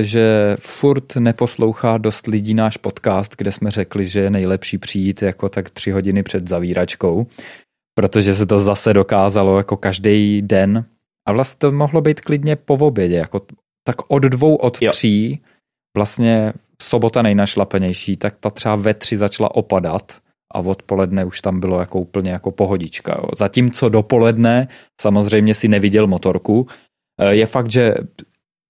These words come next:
Speaker 1: můj pohled je trošku zkreslený, protože jsem byl většinou na našem stánku a koukal jsem tam na stánky, eh, v okolí.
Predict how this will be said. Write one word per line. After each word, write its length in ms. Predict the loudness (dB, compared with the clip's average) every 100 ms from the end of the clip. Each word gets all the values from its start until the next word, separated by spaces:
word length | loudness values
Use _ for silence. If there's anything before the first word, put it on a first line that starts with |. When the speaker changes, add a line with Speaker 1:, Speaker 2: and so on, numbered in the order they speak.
| _ _ 4
Speaker 1:
můj 360 | 6 8 6
pohled 480 | 4 4 4 4 4
je 80 | 2
trošku 380 | 4 2 2 -2
zkreslený, 680 | 0 0 0 2 4 4 2
protože 400 | -2 -2 0 0
jsem 240 | 2 2
byl 180 | 4 4
většinou 380 | 4 0 0 2
na 120 | 2
našem 300 | 2 0 -2
stánku 680 | 0 0 0 0 0 0 2
a 80 | 0
koukal 380 | -2 -2 -2 -2
jsem 240 | -2 -2
tam 260 | -2 0 0
na 100 | -2
stánky, 720 | -2 -2 0 -4 -4 -4 -4 _ _ _ _ _ _ -6
eh, 180 | -4
v 140 | -6 -6
okolí. 680 | -6 -2 2 4 4 2 0